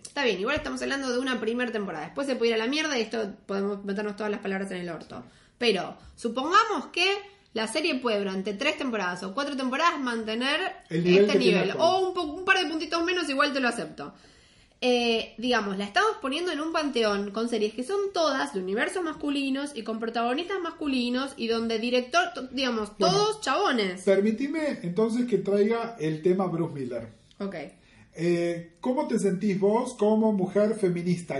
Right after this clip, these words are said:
Speaker 1: Sí.
Speaker 2: guionista,
Speaker 1: Sí.
Speaker 2: que el primer nombre después de Handmaid's Tale sea el de Bruce Miller?
Speaker 1: Sí, digamos, no es lo que más me agrada, eh, pero me parece que aunque sea cínico, digamos, aunque lo haya hecho por una cuestión de marketing o no sé qué,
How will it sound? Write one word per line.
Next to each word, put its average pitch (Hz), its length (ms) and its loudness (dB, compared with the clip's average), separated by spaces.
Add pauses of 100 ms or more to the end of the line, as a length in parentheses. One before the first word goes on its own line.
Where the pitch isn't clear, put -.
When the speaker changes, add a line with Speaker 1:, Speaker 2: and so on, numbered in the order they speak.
Speaker 1:
Sí. 170 100 0
Speaker 2:
guionista, 233 800 4 (220)
Speaker 1:
Sí. 190 420 -10
Speaker 2:
que 220 540 6 (120)
el 180 240 0
primer 214 440 4
nombre 233 420 4
después 208 260 4
de 202 180 6
Handmaid's 202 360 -2
Tale 208 260 4
sea 180 140 -2
el 160 60 -2
de 160 80 2
Bruce 139 260 -4
Miller? 110 180 -10 (1120)
Speaker 1:
Sí, 311 420 -2
digamos, 196 520 0
no 214 140 0
es 240 100 -2
lo 269 160 0
que 214 60 -2
más 220 280 -4
me 220 120 0
agrada, 208 760 -2 (260)
eh, 180 760 -4 (640)
pero 370 520 2 (120)
me 226 220 -2
parece 262 460 -2
que 220 120 -2
aunque 208 300 -4
sea 277 220 0
cínico, 277 640 -2
digamos, 202 280 -6
aunque 190 200 -4
lo 220 80 2
haya 254 180 0
hecho 247 180 -2
por 226 100 -4
una 226 80 -2
cuestión 233 200 -6
de 240 80 -4
marketing 233 380 0
o 214 60 -4
no 247 100 -4
sé 285 100 -4
qué, 359 340 0